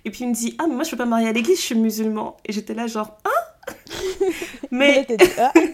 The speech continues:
Speaker 2: Donc,
Speaker 1: mais
Speaker 2: du
Speaker 1: ça se
Speaker 2: coup
Speaker 1: présentait si bien, tu vois. Et au final,
Speaker 2: Oui.
Speaker 1: tu réajustes certaines choses. Tu te rends compte que, ben, c'est important, en fait, que ce soit quelqu'un qui craint Dieu, oui, mais qui soit pas forcément de la même religion que toi. Enfin,
Speaker 2: Oui,
Speaker 1: il
Speaker 2: mais
Speaker 1: y a
Speaker 2: c'est
Speaker 1: des
Speaker 2: pour
Speaker 1: choses
Speaker 2: ça
Speaker 1: que
Speaker 2: que
Speaker 1: j'ai ajustées.
Speaker 2: Mais c'est pour ça que je dis que, mm,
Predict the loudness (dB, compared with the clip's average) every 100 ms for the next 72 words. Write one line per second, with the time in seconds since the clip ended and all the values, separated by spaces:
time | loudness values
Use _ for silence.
0 | -8 -18 -18 -18 -4 -2 0 -2 0 0
1 | 2 2 2 2 2 2 2 4 4 2
2 | -2 -2 -2 -2 -2 -2 -2 -4 -4 -4
3 | -4 -2 0 0 -2 -6 -6 -4 -4 -4
4 | -6 -6 -8 -8 -6 -8 -8 -6 -6 -8
5 | -10 -12 -8 -8 -8 -10 -12 -6 -6 -6
6 | -12 -10 -8 -6 -6 -6 -6 -10 -12 -18
7 | -10 -8 -6 -6 -6 -6 -6 -4 -4 -6
8 | -10 -12 -10 -10 -8 -10 -6 -8 -8 -12
9 | -20 -18 -6 -4 -4 -4 -4 -4 -6 -6
10 | -6 -8 -8 -8 -6 -8 -4 -4 -2 -2
11 | -2 -4 -4 -6 -4 -2 -2 -4 -6 -6
12 | -8 -8 _ _ _ _ -8 -4 -4 -4
13 | -2 -2 -2 -6 -8 -10 -4 -6 -6 -16
14 | _ _ -12